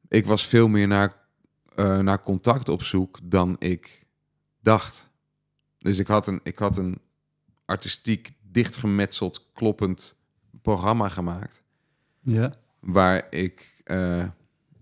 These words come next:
Speaker 1: eigenlijk, naarmate de tijd vorderde, helemaal niet goed meer uit de voeten kon. Maar als iets conceptueel helemaal dichtgemetseld is en er dus geen ruimte is voor, eh, eh, voor het publiek eigenlijk, dan zit ze de hele tijd er tegenaan te kijken.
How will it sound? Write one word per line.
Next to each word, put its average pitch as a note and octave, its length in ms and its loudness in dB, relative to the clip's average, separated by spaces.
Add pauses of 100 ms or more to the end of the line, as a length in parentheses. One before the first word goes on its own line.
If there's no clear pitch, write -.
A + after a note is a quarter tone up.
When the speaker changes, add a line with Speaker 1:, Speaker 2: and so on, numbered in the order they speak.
(240)
Speaker 1:
eigenlijk, A2 760 -2
naarmate F#2+ 460 -2
de F2+ 100 -6
tijd G2+ 260 -8
vorderde, G2 340 0
helemaal F#2+ 340 -4
niet F#2 420 -8
goed - 200 -12
meer F#2 100 -6
uit F#2 120 -8
de - 60 -12
voeten - 260 -10
kon. F2 300 -10 (1600)
Maar A#2 120 4
als A#2 140 4
iets B2 140 0
conceptueel B2+ 680 4
helemaal A#2 300 4
dichtgemetseld A2 800 0
is G#2+ 180 0
en G2+ 140 0
er G#2 80 0
dus G2+ 160 0
geen G#2+ 280 0
ruimte G#2 540 0
is - 340 -6
voor, F#2+ 480 -2 (420)
eh, F#2 300 -4
eh, F#2 80 -6 (760)
voor G2 400 2
het G#2 120 -4
publiek G#2+ 360 2
eigenlijk, F2+ 460 -4
dan G#2+ 100 -2
zit C3+ 180 0
ze B2 100 -4
de A2 60 4
hele G2+ 140 2
tijd F#2+ 160 -6
er F2+ 60 -8
tegenaan G2+ 360 -2
te G#2 100 -8
kijken. F#2+ 440 -10